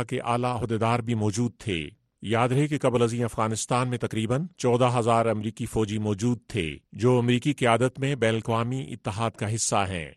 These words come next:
یہ فورسز افغان فوجیوں کی تربیت اور مشاورت کے لیے کام کر رہی ہیں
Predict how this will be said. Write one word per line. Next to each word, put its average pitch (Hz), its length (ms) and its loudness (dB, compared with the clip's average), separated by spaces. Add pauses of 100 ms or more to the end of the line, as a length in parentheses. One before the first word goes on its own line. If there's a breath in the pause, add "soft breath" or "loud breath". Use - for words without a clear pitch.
(180)
یہ 117 180 2
فورسز 135 440 0
افغان 120 300 0
فوجیوں 123 400 0
کی 123 80 -6
تربیت 120 520 -2
اور 131 120 -4
مشاورت 113 580 0
کے 127 80 0
لیے 110 160 0
کام 110 240 0
کر 104 180 -6
رہی 101 260 -4
ہیں 87 220 -6